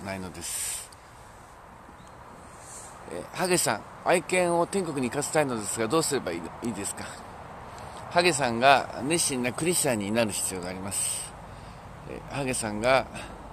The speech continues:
熱心なクリスチャンになれば、愛犬が天国に行くと思います。ですから、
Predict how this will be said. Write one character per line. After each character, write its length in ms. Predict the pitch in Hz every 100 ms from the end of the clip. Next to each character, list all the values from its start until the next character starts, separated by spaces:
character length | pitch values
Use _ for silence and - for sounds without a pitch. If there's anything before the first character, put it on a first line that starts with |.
| - - - - - - - -
熱 180 | 151 147
心 140 | 135
な 140 | 123 104
ク 220 | - 160
リ 60 |
ス 80 | 165
チ 60 | 151
ャ 40 |
ン 40 | 123
に 100 | 135
な 80 |
れ 140 | 165 135
ば、 100 | 92 - - - - - - - - - -
愛 160 | - 131
犬 200 | - 131
が 100 | 127
天 200 | - 139
国 240 | 110 98 101
に 140 | 101
行 220 | 80 -
く 100 | -
と 120 | - 113
思 200 | 117 104
い 40 |
ま 140 | 92
す。 500 | 90 - - - - - - - - - - - - 98
で 80 | 127
す 100 | -
か 100 | 117
ら、 220 | 117